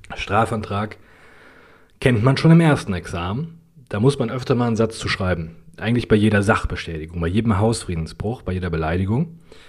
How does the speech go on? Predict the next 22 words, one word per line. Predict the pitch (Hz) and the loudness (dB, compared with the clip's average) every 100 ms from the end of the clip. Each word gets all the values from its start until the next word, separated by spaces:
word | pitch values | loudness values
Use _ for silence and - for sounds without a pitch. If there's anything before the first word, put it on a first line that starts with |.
| - - - - _ _ _ _ | -20 -20 -20 -20 _ _ _ _
und | 110 113 | -4 0
beim | 113 113 | 2 4
Haus- | 98 107 123 | 6 6 4
und | 113 | 4
Familiendiebstahl. | 101 104 107 98 82 - - 64 | 4 4 6 4 2 -4 -8 -10
Der | 82 | -8
kommt | 98 98 95 | -4 -4 -4
oft. | 82 - - - | -6 -10 -16 -18
Zweihundertsiebenundvierzig | - 104 110 104 104 92 90 90 - 98 95 - 87 - - - | -8 -2 2 2 2 0 -4 -4 -4 -4 -4 -6 -14 -16 -20 -20
S | - | -20
T | - | -16
G | 160 | -12
B. | 156 165 - - - - _ _ _ - - - | -12 -14 -16 -20 -20 -20 _ _ _ -20 -20 -12
Absolutes | - 117 104 107 104 95 | 0 2 4 2 2 0
Antragsdelikt. | 92 92 82 - 90 123 - - | -6 -6 -8 -10 -4 -4 -4 -6
Ohne | 123 131 156 | 6 8 8
Strafantrag | - - 101 110 117 117 117 - | 4 0 -2 0 -2 -2 -4 -2
kann | 101 117 | -2 0
das | 123 - | 0 -2
nicht | 90 - | -8 -6
verfolgt | - 95 80 - - | -8 -4 -6 -8 -14
werden. | 107 - | -14 -14